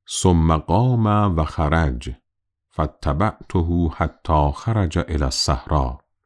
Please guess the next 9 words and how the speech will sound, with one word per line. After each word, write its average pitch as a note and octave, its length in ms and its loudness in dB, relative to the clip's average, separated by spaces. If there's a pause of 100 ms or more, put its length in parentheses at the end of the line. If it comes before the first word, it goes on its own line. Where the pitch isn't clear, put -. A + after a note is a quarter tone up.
(520)
و C#2+ 100 0
سپس - 580 0 (200)
برخاستند G2+ 1040 0 (480)
و C#2+ 260 2 (120)
از C#2 200 0
مسجد C#2+ 480 0
جعفی E2+ 580 0
بیرون D2 520 2
آمدند B1+ 720 -2